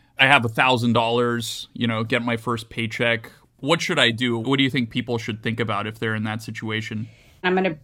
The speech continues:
Speaker 2: pretend I'm talking to my best friend, my own sibling, or my own child. The way that I would financially plan for them is, we call it the monopoly step.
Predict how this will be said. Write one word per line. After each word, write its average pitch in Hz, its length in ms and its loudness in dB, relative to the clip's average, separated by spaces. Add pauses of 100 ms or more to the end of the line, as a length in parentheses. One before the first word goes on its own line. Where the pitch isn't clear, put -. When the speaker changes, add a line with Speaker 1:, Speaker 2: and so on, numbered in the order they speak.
Speaker 2:
pretend 202 340 4
I'm 190 200 0
talking 202 300 2
to 202 40 0
my 185 120 4
best 214 240 6
friend, 202 220 4
my 190 160 2
own 196 160 2
sibling, 196 380 2
or 180 140 2
my 180 280 2
own 180 140 0
child. 208 540 4
The 196 80 4
way 196 200 6
that 185 160 2
I 180 180 0
would 180 240 -4
financially 185 540 -2
plan 226 300 0
for 254 140 -4
them 180 240 0
is, 185 220 -2 (560)
we 226 100 0
call 349 200 6
it 381 80 0
the 220 60 4
monopoly 185 560 4
step. 170 380 -2